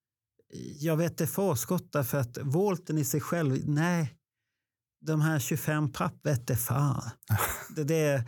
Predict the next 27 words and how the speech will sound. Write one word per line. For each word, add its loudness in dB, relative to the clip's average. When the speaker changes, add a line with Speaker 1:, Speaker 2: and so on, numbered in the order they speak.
Speaker 1:
den 2
enda 2
som 0
jag 2
kan 2
vara 2
avundsjuk 0
som -2
har 2
fått -2
den 0
häftigaste 0
Volt-upplevelsen 0
egentligen. 2
Han 0
fick -2
ju 2
inte -2
uppleva 0
konserten, 0
den 0
här 2
unplugged-spelningen 0
och 2
sånt 0
här. 0
Men 2